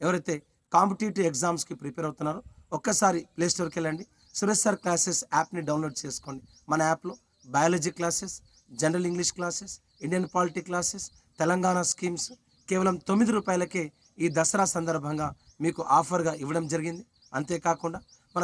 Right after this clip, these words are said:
సురేష్ సార్ క్లాసెస్ యాప్లో అసిస్టెంట్ ప్రొఫెసర్ దేవన్న సార్ ఇండియన్ హిస్టరీ క్లాసెస్ని, అంతేకాకుండా సంతోష్ సార్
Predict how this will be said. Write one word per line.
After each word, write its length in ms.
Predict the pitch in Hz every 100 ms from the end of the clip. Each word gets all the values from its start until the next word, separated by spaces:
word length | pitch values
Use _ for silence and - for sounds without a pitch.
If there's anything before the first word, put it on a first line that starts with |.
| 165
సురేష్ 240 | 196 208 214
సార్ 120 | 185
క్లాసెస్ 340 | 180 165 - 151
యాప్లో 260 | 151 - 147 - _ _ 147
అసిస్టెంట్ 420 | 147 214 - 202 -
ప్రొఫెసర్ 480 | 170 - 156 165 - _ _ _ _ 127
దేవన్న 300 | 180 190 185 -
సార్ 160 | 165 - _ _ - 143
ఇండియన్ 200 | 196 196
హిస్టరీ 220 | - 185 -
క్లాసెస్ని, 500 | 160 - 156 - 214 - - -
అంతేకాకుండా 580 | 151 180 165 160 165 170 - _ -
సంతోష్ 340 | 180 170 190 -
సార్ 120 | 170